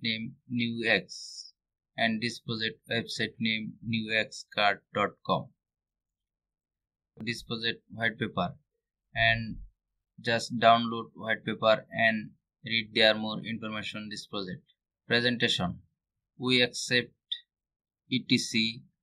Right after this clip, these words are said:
plus B, B T C plus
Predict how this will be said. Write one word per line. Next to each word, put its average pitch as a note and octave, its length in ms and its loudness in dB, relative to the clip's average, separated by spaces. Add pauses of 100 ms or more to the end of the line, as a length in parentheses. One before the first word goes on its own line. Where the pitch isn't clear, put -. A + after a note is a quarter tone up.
(260)
plus A#2 280 4
B, A#2 540 -2
B A#2+ 220 2
T A#2+ 80 2
C A#2 460 -4 (440)
plus A2+ 520 0